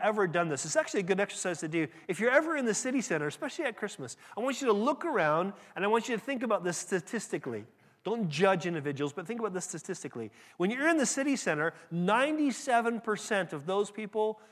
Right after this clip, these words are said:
probably don't darken the door of a church, let alone know the Lord in truth. And we, we see people, and we, sometimes we, we, when we do think about that, we're,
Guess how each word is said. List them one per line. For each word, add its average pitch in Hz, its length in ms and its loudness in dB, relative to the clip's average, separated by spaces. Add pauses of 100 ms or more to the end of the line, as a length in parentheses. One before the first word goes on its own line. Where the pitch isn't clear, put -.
(360)
probably 165 380 2 (180)
don't 165 400 0
darken 151 320 -2
the 127 100 -6
door 123 260 -6
of 113 80 -10
a 104 60 -10
church, - 640 -16 (2250)
let 156 120 -2
alone 151 380 0 (240)
know 143 300 -4
the 135 80 -4
Lord 123 380 -6
in 110 120 -14
truth. 107 320 -14 (2250)
And 202 120 0
we, 269 140 0
we 269 240 2
see 359 340 4
people, 208 380 4
and 202 160 2
we, 208 220 -6
sometimes 311 240 -2
we, 262 180 0
we, 240 180 -2
when 226 180 4
we 226 80 4
do 254 200 6
think 302 260 -4
about 233 260 2
that, 160 180 4
we're, 185 220 4